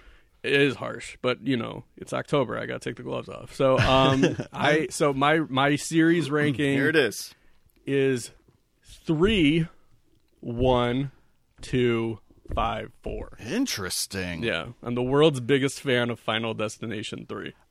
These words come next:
Speaker 2: I feel like a couple of years ago, I did a podcast on the Fin-, Final Destination franchise with Chelsea Stardust, and I
Speaker 1: Mm-hmm.
Speaker 2: feel like she might have put three at number one as well.
Speaker 1: Yeah, Chelsea.
Speaker 2: So you guys have something to talk about.
Speaker 1: Yeah.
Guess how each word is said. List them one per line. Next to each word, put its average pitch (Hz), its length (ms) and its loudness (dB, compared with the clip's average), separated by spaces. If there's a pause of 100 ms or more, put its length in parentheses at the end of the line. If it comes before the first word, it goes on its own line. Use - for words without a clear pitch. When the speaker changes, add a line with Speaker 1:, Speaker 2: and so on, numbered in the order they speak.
Speaker 2:
I - 140 -2
feel 247 340 -6
like 220 460 -2
a - 140 -10
couple - 240 -6
of 151 80 0
years 127 440 0
ago, 87 380 -4
I 90 80 -6
did 95 240 -8
a 90 60 -8
podcast 90 680 -6
on 90 120 -6
the 87 80 -8
Fin-, 90 340 -8
Final 92 260 -6
Destination 87 480 -8
franchise 85 420 -8
with 87 140 -12
Chelsea 87 360 -8
Stardust, 82 720 -6
and 107 100 -2
I 104 80 -2
Speaker 1:
Mm-hmm. 113 80 -8
Speaker 2:
feel 160 380 -4
like 160 220 -2
she - 280 -4
might 135 240 0
have 127 140 -4
put 120 240 -4
three 107 360 -4
at - 120 -4
number 87 240 -8
one 87 300 -6
as 80 160 -12
well. 67 360 -8 (260)
Speaker 1:
Yeah, 135 400 0
Chelsea. 107 600 -8 (120)
Speaker 2:
So 87 480 -6 (240)
you 110 100 -6
guys 156 260 -2
have 170 140 2
something 139 180 0
to 120 100 -2
talk 120 220 2
about. - 360 -4
Speaker 1:
Yeah. - 120 -12